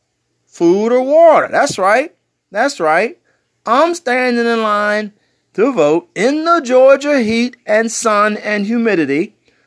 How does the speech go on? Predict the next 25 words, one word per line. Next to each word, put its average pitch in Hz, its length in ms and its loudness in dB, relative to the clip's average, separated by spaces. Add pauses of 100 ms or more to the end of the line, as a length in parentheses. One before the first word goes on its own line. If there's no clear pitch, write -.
(180)
I'm 330 340 2
sweating 190 560 -2
my 185 220 0
you-know-what 240 680 0
off, 131 460 -2 (600)
and 214 180 -4
you 359 280 2
can't 208 420 -4
give 208 220 -2
me 214 140 -4
a 220 100 -4
bottle 262 420 0
of 311 80 -6
water. 370 320 -2 (960)
Also, 208 800 0 (760)
this 156 220 -6
new 180 280 -6
law 151 320 0
shortens 180 720 -8 (200)
the 139 120 -4
voting 202 480 0
period 127 500 -4
to 185 120 -6
ten 233 380 -2
days. 254 720 -2